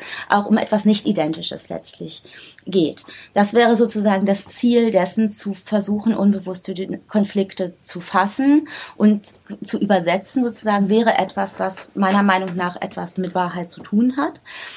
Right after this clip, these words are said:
Aber es ging mir jetzt ja nicht um die Wahrheit der Filmtheorien oder es ging mir auch nicht um die spezifischen Wahrheiten der einzelnen Kunstwerke, sondern es ging mir darum,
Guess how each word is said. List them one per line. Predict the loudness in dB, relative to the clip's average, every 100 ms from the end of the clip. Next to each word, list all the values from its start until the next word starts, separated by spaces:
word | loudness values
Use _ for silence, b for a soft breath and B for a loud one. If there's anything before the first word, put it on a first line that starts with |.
| B _
Aber | 0 2 2 0
es | -2
ging | 0 2
mir | 2
jetzt | 0 -2
ja | -2
nicht | 2 0 0
um | 2 2 4
die | 2 2
Wahrheit | 4 2 2 -2 -4 -8 _ -2
der | 0 0 0
Filmtheorien | 4 6 6 2 0 2 4 4 4
oder | 0 0 0
es | -4
ging | 2 2
mir | 2 -2
auch | -2
nicht | -2 -2 B B B
um | 4
die | 4 2 -2
spezifischen | -4 -4 -4 -2 -2 -2 -2 0 0 -2 B B _
Wahrheiten | 2 2 4 0 0 0 0
der | 0
einzelnen | 0 0 0 0 -2 -2
Kunstwerke, | 0 0 0 -4 -4 -4 -4 -6 -6
sondern | 0 2 4 2 0 -2 B B -4
es |
ging | 2 4
mir | 4
darum, | 2 0 2 4 4 2